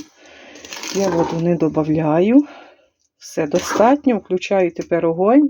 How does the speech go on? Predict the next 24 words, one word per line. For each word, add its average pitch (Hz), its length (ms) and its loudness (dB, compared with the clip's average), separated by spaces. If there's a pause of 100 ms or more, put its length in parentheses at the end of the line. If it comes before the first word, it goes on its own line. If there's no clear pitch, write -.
(140)
дуже 208 300 -2
на 190 160 -4
малесенький, 196 720 -2
щоб 175 220 -6
ледь 175 220 4
горів. 175 420 2 (480)
І 370 120 2
все, 226 240 2
і 202 60 6
буду 208 240 2
помішувати. 175 720 -4 (840)
А 254 100 2
потім 247 360 0
подивлюся, 170 760 -8 (260)
як 180 180 -6
уже 185 180 2
добре 170 300 2
розтане 262 640 2 (180)
цукор, 220 360 -6
щоб 190 220 -8 (200)
я 196 120 2
вже 185 200 0
буду 175 200 0
бачити 170 440 0